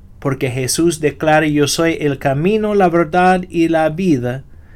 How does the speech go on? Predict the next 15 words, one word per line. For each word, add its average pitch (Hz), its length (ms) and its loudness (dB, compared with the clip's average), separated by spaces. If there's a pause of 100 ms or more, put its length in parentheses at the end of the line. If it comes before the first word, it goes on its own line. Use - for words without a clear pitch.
(280)
Nadie 175 500 4
viene 180 300 0
al 165 160 -2
Padre 165 380 0
sino 139 680 -4
por 123 260 -4
mí". 143 360 -2 (1300)
No 165 420 2
hay 180 400 0
otra 196 640 0
religión 165 880 0
que 131 240 -2
viene 127 500 -4 (420)
del 123 200 -8
Señor. 151 720 -2